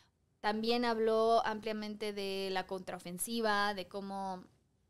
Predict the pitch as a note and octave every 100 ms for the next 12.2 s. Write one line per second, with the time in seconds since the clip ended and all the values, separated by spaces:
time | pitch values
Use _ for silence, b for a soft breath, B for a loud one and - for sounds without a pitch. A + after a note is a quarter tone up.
0 | _ _ _ - G#3+ G3+ G3 F#3+ F#3+ G3
1 | F#3 G3 F#3 F#3+ A#3+ A#3 A#3 A3+ A3+ A3
2 | - A#3+ B3 B3 B3 B3 - - A#3 A#3
3 | A#3+ A#3+ A#3+ A#3+ C4 C4+ D4 C4 A#3+ A#3+
4 | A#3 A#3+ A3+ G#3+ F#3+ b b b b -
5 | G3+ - G#3 G3+ G3 F#3+ F#3+ F#3 F3+ -
6 | _ - A3+ A3+ G#3 A#3+ A3 - A3 A3
7 | A3 A3 - G3+ F#3 G3 G3 G3+ G3+ G3
8 | G3+ G3+ _ F#3+ F3+ F3+ - G3 - F3+
9 | B3 - C#4 A3 G#3 G#3 A#3 - - F#3
10 | F#3 G#3+ G#3 B3 G#3+ G3 F#3+ G#3 F#3 F3+
11 | F3+ F#3+ F#3+ - F#3 G#3+ B3 B3 G3 G#3
12 | -